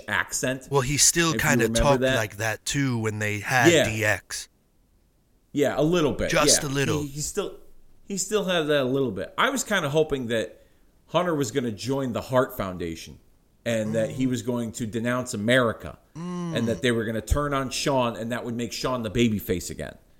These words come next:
Speaker 1: Because
Speaker 2: Okay.
Speaker 1: I was still not really on board with this Sean Hunter pairing.
Speaker 2: Okay. I can, I can, I can
Speaker 1: It's
Speaker 2: get behind
Speaker 1: stupid,
Speaker 2: that.
Speaker 1: I know.
Speaker 2: Yeah.
Speaker 1: In hindsight, I look back on it and I'm like, "Wow, that's really fucking dumb."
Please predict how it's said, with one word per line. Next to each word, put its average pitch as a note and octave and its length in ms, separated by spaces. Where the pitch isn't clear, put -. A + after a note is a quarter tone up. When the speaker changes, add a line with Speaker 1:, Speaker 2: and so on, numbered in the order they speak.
Speaker 1:
Because B2 260
Speaker 2:
Okay. B2+ 100
Speaker 1:
I C#3 60
was C#3+ 160
still D#3 220
not C3+ 360
really B2+ 340
on A#2+ 200
board B2+ 280
with G2 80
this G#2+ 120
Sean B2 340
Hunter A2 300
pairing. G#2+ 400
Speaker 2:
Okay. G#3 380
I D#3 100
can, A3 260
I F3+ 100
can, - 180
I - 80
can D3+ 100
Speaker 1:
It's - 120
Speaker 2:
get - 120
behind C4 180
Speaker 1:
stupid, D3+ 160
Speaker 2:
that. C#3+ 80
Speaker 1:
I D3 80
know. C#3+ 240
Speaker 2:
Yeah. A2 60
Speaker 1:
In A2+ 60
hindsight, E3 480
I C3+ 60
look D3+ 260
back D#3 260
on B2+ 180
it A#2+ 40
and A#2 100
I'm A2+ 100
like, A2+ 220
"Wow, C#3 200
that's D#3 220
really C#3+ 200
fucking B2+ 400
dumb." C#3 320